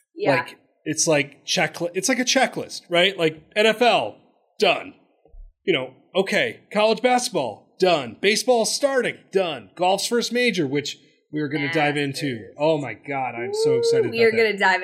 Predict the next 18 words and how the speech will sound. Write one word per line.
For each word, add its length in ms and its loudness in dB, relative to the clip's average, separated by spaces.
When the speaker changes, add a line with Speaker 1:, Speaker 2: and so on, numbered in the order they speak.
Speaker 1:
into. 320 -4
Speaker 2:
Okay, 420 2
let's 320 4
do 200 4
a 100 0
couple 460 0
college 460 0
football 360 -4
related 460 -4
things. 260 -8
Two 140 4
Speaker 1:
Yes. 100 2
Speaker 2:
things 580 0
really 460 6
kinda 320 -6
caught 300 0
our 120 0
eye. 480 0